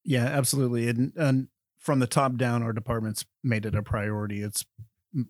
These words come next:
part of our m-, mission statement. And, uh, um, you know, it, it, really the investment of the department is, uh, they'll, they'll, they po-, pay overtime and, and over in the, in the end,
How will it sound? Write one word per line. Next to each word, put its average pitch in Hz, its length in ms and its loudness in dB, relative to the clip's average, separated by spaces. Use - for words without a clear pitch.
part 117 160 0
of 104 80 -10
our 110 100 -2
m-, 107 240 -2
mission 117 360 0
statement. 107 560 -4
And, 110 440 0
uh, 104 220 -4
um, 110 520 2
you 131 120 4
know, 120 200 6
it, 127 140 0
it, 160 140 -2
really 147 300 6
the 131 100 4
investment 120 460 4
of 110 60 0
the 107 60 -2
department 104 440 -2
is, - 460 -6
uh, 104 300 -6
they'll, 110 480 4
they'll, 110 280 0
they 113 160 -2
po-, 110 320 -2
pay 110 140 0
overtime 92 560 -6
and, 98 220 -6
and 110 260 -2
over 120 300 0
in 120 140 0
the, 113 160 -4
in 127 100 4
the 120 140 6
end, 113 360 2